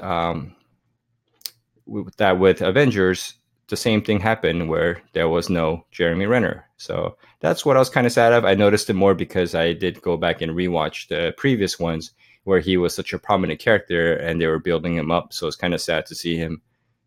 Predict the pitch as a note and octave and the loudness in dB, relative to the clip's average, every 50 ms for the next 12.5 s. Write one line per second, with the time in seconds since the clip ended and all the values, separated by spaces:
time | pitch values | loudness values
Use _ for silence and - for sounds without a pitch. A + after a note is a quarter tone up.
0 | _ - - F#2 E2+ - - E2 E2 E2 D#2+ D#2+ D#2+ E2 D#2+ - - E2 D#2 D2 | _ -8 -6 -6 -6 -6 -8 -6 -4 -2 -2 -2 -2 -4 -6 -8 -6 -6 -6 -6
1 | - - - D2+ D2+ C#2+ D2 - - - _ _ _ _ _ _ _ _ _ _ | -8 -8 -6 -6 -4 -4 -6 -8 -10 -12 _ _ _ _ _ _ _ _ _ _
2 | _ _ _ _ _ _ _ _ - F#2+ F#2+ F2+ F2+ G#2+ B2+ C3+ C#3 C#3 C#3+ C#3+ | _ _ _ _ _ _ _ _ -4 -2 0 2 6 6 6 8 8 8 6 6
3 | C#3 - D3 C#3 C#3 C#3 - - - - - - - - G2 - - G#2+ G#2 - | 4 4 2 2 2 0 -2 -6 -10 -10 -12 -10 -6 -6 -4 -2 -2 -2 -2 -2
4 | - A2+ G#2 A2+ G#2+ A2 G#2+ - - G2+ G2 F#2+ F#2+ - - G2+ G2 F2 - - | -4 -4 -2 0 0 0 -2 -2 -2 0 0 0 0 -4 -4 -4 -4 -4 -2 0
5 | - A2 G#2+ - - A2+ A2 A2 - A#2+ A2+ - - - A#2 A2+ A2+ A2+ A2+ A#2 | 0 0 0 0 0 -2 -2 0 2 0 0 0 2 2 4 4 4 2 0 -4
6 | _ _ _ _ _ _ _ _ _ - F2+ F#2 F#2 F2+ F#2 F2+ F#2 F2 F2 F2+ | _ _ _ _ _ _ _ _ _ -2 2 2 4 4 4 2 2 2 0 0
7 | E2+ E2+ - - - - G2+ F2+ E2 E2+ D#2+ E2 D#2+ D#2+ _ _ _ _ _ _ | -2 -2 -4 -6 -6 -4 -4 -2 -2 -2 -4 -4 -6 -10 _ _ _ _ _ _
8 | _ _ _ _ _ _ _ _ _ _ _ _ _ - - - B2 A#2 A#2 A2+ | _ _ _ _ _ _ _ _ _ _ _ _ _ -4 2 4 6 6 6 4
9 | - - A#2+ A2+ A2+ A2+ A2+ A2+ A2+ - B2+ A2+ A#2 B2 A#2+ - G#2 F2 E2 E2 | 4 4 4 4 4 2 2 -2 -2 0 0 0 0 -2 -2 -2 -2 -2 -2 -2
10 | E2 - - - - - - F#2 F2+ F2 F2+ E2+ E2 F2 F#2 E2+ - G#2+ G#2 - | -6 -10 -14 -18 -18 -10 -4 -2 0 0 2 2 0 0 0 0 0 -2 0 2
11 | - A#2 A2 - A#2 G#2 F#2+ F#2 - - A2 G#2+ A2+ A2+ - G2+ F2 E2+ F2 F2+ | 2 2 2 4 2 2 2 0 -2 0 0 0 0 -2 -2 -2 -2 -2 -2 -4
12 | F2 - - G2 F2 D#2+ D2+ - _ | -4 -2 0 0 2 0 0 -4 _